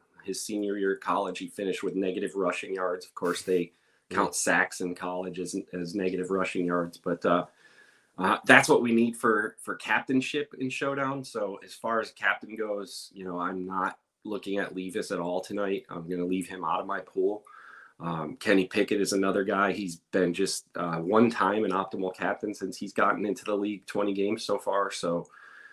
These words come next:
um, quarterbacks, again, as far as, you know, talking captain, are gonna be a fade for me.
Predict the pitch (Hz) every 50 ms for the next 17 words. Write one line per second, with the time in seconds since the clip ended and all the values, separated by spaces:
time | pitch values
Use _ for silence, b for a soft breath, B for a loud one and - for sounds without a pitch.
0 | B B B - 90 90 87 85 85 82 - - - - 127 120 117 113 110 110
1 | 107 107 - - - - - - 95 87 107 104 101 98 95 92 85 - - 98
2 | 95 95 90 90 90 - 87 92 90 90 90 - - 98 95 - 92 87 87 -
3 | - 87 92 92 - - 92 92 90 87 92 90 87 92 87 - - - 92 92
4 | 90 - - 95 90 92 95 90 87 87